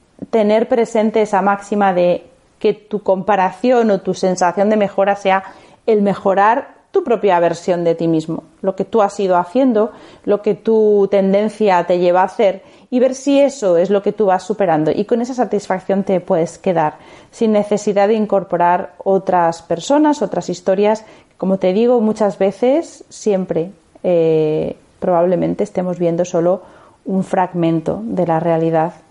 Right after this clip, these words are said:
A la hora de funcionar ya de lleno en las tareas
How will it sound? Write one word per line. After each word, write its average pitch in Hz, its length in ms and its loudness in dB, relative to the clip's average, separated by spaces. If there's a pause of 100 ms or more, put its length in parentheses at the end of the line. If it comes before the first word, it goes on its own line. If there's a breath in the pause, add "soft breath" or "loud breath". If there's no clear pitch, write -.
(640 loud breath)
A 220 120 2
la 214 220 4
hora 240 240 2
de 226 560 4
funcionar 202 720 0
ya 185 340 4
de 180 160 2
lleno 180 500 0
en 190 120 2
las 180 240 0
tareas 233 560 0